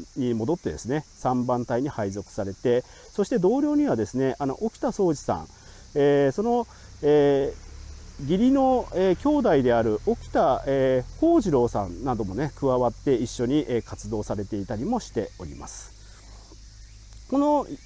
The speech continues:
弥一郎さんはですね、えー、その後、えー、鹿児島の方に留学をしたりとですね、松ヶ岡の開墾を始めたりとかですね、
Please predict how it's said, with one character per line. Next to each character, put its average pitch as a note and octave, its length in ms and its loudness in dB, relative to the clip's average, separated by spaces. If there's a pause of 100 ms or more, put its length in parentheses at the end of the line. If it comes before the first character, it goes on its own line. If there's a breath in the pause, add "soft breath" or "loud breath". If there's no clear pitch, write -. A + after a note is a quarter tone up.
弥 G3 260 4
一 C#4 160 -4
郎 A3 140 2
さ D#3 140 0
ん C3 60 2
は A#2 80 0
で G2+ 100 -4
す B2+ 120 -4
ね、 C#3 80 2
え C#3+ 360 2
ー、 B2 40 0
そ E3 160 -2
の F3 140 2
後、 F3 280 2 (300 loud breath)
え C3+ 140 4
ー、 C3 40 2
鹿 C#3 160 -2
児 D3 140 -2
島 D#3 240 -2
の D3 100 0
方 D#3 200 -2
に G2+ 160 0
留 A2+ 200 0
学 G#2+ 280 -2
を G#2 60 0
し - 80 -14
た B2+ 80 -4
り E2+ 100 -6
と D#2+ 100 -10
で - 60 -12
す - 80 -14
ね、 D#3 200 -2 (180)
松 A#2+ 340 -4
ヶ D#3 140 0
岡 C3+ 220 -2
の A#2+ 240 -2
開 A#2 240 -2
墾 A2+ 340 -2
を C3+ 80 0
始 G#2+ 220 -6
め A#2 100 -2
た B2 100 -2
り F#2+ 80 -8
と - 100 -16
か - 80 -14
で C#3 60 -14
す - 100 -8
ね、 F#3 140 0